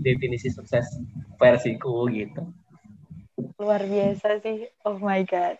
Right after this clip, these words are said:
Speaker 2: <laughs> Oh iya nih Mas, udah lulus U G M. Nah, kalau nggak salah kemarin aku lihat di Instagram,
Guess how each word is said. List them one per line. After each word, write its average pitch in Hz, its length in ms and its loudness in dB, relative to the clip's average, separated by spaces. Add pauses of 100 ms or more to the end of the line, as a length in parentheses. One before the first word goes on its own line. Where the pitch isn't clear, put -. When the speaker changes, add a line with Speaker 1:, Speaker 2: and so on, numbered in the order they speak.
Speaker 2:
<laughs> - 800 -4
Oh 302 80 12
iya 311 100 12
nih 294 140 6
Mas, 349 160 6 (400)
udah 269 320 10
lulus 277 640 8
U 233 80 4
G 220 260 8
M. 202 300 4
Nah, 196 320 0
kalau 220 240 8
nggak 226 240 6
salah 262 240 6
kemarin 285 480 6
aku 311 480 2
lihat 262 420 0
di 226 220 -6 (100)
Instagram, 214 840 0